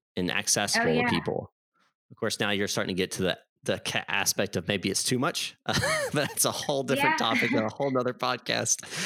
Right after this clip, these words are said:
Speaker 2: Totally
Speaker 1: Um,
Speaker 2: different topic. You're right.
Speaker 1: Yeah.
Speaker 2: I just think it's good that, you know, to point out that these things do happen. Pandemics, you know, cha-, chaos, not,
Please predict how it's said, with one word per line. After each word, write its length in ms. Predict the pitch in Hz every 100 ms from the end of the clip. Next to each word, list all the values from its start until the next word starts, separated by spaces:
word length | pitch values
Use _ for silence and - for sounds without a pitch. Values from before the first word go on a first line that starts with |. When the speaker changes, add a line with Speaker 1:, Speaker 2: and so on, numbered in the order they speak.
| - -
Speaker 2:
Totally 320 | - - 269
Speaker 1:
Um, 60 | 247
Speaker 2:
different 220 | 220 185
topic. 300 | 185 - 165
You're 100 | 175
right. 140 | 147 - - - - _ _
Speaker 1:
Yeah. 200 | - - -
Speaker 2:
I 80 | 254
just 120 | 269
think 160 | 294 285
it's 180 | 240 -
good 260 | 269 240
that, 240 | 240 226 - 202
you 100 | 233
know, 260 | 214 208 185 - -
to 100 | -
point 220 | 233 226 208
out 200 | 190 185
that 200 | 190 185
these 180 | 214
things 260 | - 208 190
do 160 | 208 190
happen. 500 | 165 170 160 156 165
Pandemics, 840 | 202 190 190 190 175 - - - -
you 120 | 196
know, 100 | 170
cha-, 520 | 175 214 190 185 - -
chaos, 580 | 220 220 196 196 - -
not, 260 | 202 185